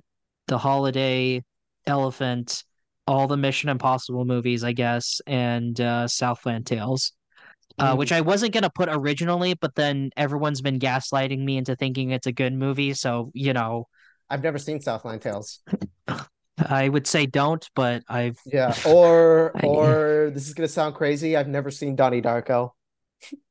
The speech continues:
Speaker 1: I saw Donnie Darko, like, a long time ago. I don't remember anything about it. I'll probably give that a rewatch at some point.
Speaker 2: Yeah,
Speaker 1: So.
Speaker 2: yeah. Yeah, apparently, yeah, I am convinced that the people who like Donnie Darko are in some kind of cult.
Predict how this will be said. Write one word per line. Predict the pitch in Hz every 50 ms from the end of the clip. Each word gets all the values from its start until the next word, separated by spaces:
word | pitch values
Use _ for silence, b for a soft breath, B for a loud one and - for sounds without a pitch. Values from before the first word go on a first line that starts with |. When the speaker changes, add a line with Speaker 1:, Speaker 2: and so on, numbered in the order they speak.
| _ _ _ _ _ _ _ _ _ _ B B B B B B B -
Speaker 1:
I | - 147
saw | - 202 190
Donnie | 185 196 196 190 170
Darko, | 165 165 156 - 143
like, | 139 135 131
a | 127
long | 127 127 123 123 123 120
time | 127 120 117 117
ago. | 113 113 113 113
I | 117 120
don't | 131 131
remember | 123 127 127 120 117 117 113
anything | 110 113 117 117 - 131 123
about | 117 113 120 113 113 107
it. | 113 117
I'll | 120 123 120
probably | - 135 120 113 120 117
give | - 120 117
that | 113 113
a | 117 113
rewatch | 120 117 120 117 113 - -
at | 120 -
some | - 135 123 120
point. | - - 123 123 120 - - _ _ _
Speaker 2:
Yeah, | - 156 202 185 147 117
Speaker 1:
So. | 127 120 117 120 123
Speaker 2:
yeah. | - 185 185 160 131 120 - - _ _ _ _ _ _ _ _ _ _ _ _ -
Yeah, | 170 156
apparently, | 135 139 175 170 180 185 180 185 190 180 190 - _ _ _ _ _ _ _
yeah, | - 175 160
I | - - 147
am | 165 208
convinced | 208 240 220 165 139 165 156 -
that | - 175 135
the | 139
people | - - 156 143 180 165
who | - 165
like | 143 147 147 143 139 - _ _
Donnie | 147 135 131 135 123
Darko | 113 131 123 127 127 - 160 160 170 170 160 - _ _
are | 143 143 139 139 139
in | 139 - 143 135
some | - - - 147 143 143 139 139 - _ _ _ _ _ _ _
kind | - - 143 147 143 143
of | 135 127 - - _ _ -
cult. | - 156 156 175 - - - -